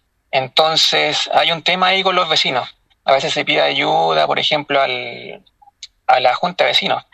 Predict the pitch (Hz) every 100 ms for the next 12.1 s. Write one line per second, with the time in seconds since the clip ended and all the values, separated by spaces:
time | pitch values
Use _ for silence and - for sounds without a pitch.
0 | _ _ - 139 143 147 143 151 151 151
1 | - - - - - - 143 - 151 160
2 | 147 139 143 131 131 147 139 190 196 -
3 | _ _ _ _ - 139 139 139 135 131
4 | 135 131 123 - 131 135 151 165 160 147
5 | - - - - - 131 131 131 135 208
6 | 202 - - - - - - 180 208 240
7 | _ _ _ _ _ _ _ _ - 143
8 | 151 180 180 185 175 - 156 170 175 175
9 | 160 151 147 180 180 165 147 - 151 147
10 | 143 139 139 - - - 160 160 160 156
11 | 160 180 180 - - - - - - -
12 | -